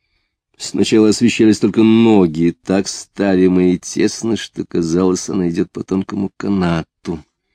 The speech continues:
Она была в коротком летнем платье ночного цвета, цвета фонарей, теней, стволов, лоснящейся панели,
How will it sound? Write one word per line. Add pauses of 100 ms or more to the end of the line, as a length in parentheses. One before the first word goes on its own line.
(680)
Она
была
в
коротком
летнем
платье
ночного
цвета, (760)
цвета
фонарей,
теней,
стволов, (600)
лоснящейся
панели,